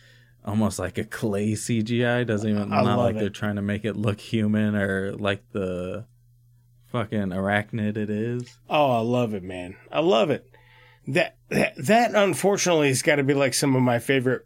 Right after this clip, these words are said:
Speaker 2: parts of this, because the action is very mediocre. The costumes, there's some fun stuff with the costumes and the weapons and stuff.
Speaker 1: For sure.
Speaker 2: But, uh,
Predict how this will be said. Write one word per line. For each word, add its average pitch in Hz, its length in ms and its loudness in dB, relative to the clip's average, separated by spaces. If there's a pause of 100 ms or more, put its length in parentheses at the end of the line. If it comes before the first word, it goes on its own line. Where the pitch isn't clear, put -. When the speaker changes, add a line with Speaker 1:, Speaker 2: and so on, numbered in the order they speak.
Speaker 2:
parts 120 360 -2
of 104 100 -6
this, 92 460 -8 (520)
because 135 420 0
the 143 220 0
action 127 520 0
is 147 200 2
very 160 280 2
mediocre. 156 960 2 (640)
The 139 280 0 (140)
costumes, 190 600 2
there's 170 220 2
some 202 180 2
fun 143 300 0
stuff 147 340 0
with 151 80 0
the 143 80 0
costumes 131 640 0
and 127 100 2
the 113 60 0
weapons 131 560 -2
and 165 160 2
stuff. - 560 -2 (120)
Speaker 1:
For 120 160 -2
sure. 82 300 -6 (160)
Speaker 2:
But, 160 320 2
uh, 143 300 2